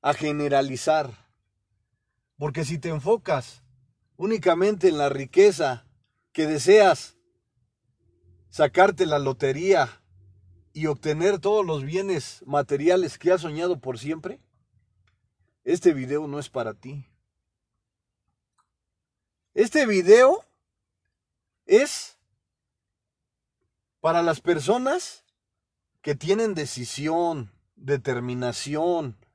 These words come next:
valentía, coraje de cambiar todo ese lugar tenebroso, de sufrimiento, de oscuridad, en el que has estado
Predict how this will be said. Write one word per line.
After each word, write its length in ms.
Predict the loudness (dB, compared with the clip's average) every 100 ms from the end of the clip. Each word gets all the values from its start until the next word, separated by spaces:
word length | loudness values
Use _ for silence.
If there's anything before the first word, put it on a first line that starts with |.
| _ _ _ 0
valentía, 1120 | 2 2 0 -6 -8 -8 0 2 2 -2 _ _ _ _ _ _ _
coraje 800 | -2 0 4 4 2 -2 -10 -10 _ _ _ _ _ _ _
de 160 | -4 2
cambiar 560 | 4 4 4 6 6 2 _ _ _ _ _ _ _ _ _ _ _ _ _ _ _ _
todo 240 | 0 0
ese 220 | 0 0 0
lugar 680 | 0 2 4 4 2 -14 _ _ _ _ _ _ _
tenebroso, 1000 | -6 -2 -4 0 4 4 4 0 -6 -8
de 140 | -10 -8
sufrimiento, 960 | -8 -8 -8 -6 -2 -2 -2 -6 -10 -10
de 140 | -6 -4
oscuridad, 640 | -4 -6 -8 -4 0 0 -2 _ _ _ _ _ _ _
en 160 | -8
el 160 | -6 -8
que 160 | 4 4
has 140 | 4
estado 600 | -2 2 4 4 0 -6